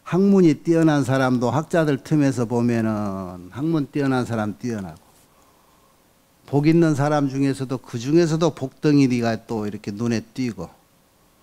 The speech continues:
그래서, 어, 문수보살이 그 복덩이 선제동자를 이렇게 관을 하니까 '아,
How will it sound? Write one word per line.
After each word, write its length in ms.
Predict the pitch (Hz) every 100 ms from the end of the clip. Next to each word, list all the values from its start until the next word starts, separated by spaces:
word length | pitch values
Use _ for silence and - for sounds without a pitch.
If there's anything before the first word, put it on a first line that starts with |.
| _ _ _ _ 147 _
그래서, 520 | 127 123 117 123 117 - _ _ _ _ _ _
어, 420 | 101 101 95 92
문수보살이 960 | 101 117 113 117 110 110 104 110 123 123 - _ _ _ _ _ _ _ _ _
그 160 | - 104
복덩이 800 | - 123 - 143 131 127 107 - _ _ _ _
선제동자를 920 | - 156 151 143 123 123 120 120 117
이렇게 1120 | 110 90 87 90 90 87 90 92 92 95 - 120
관을 400 | - 131 143 131
하니까 500 | 127 147 127 113 87 - _ _ _ - - _ _ _
'아, 1120 | 113 120 113 107 104 98 98 92 95 98 95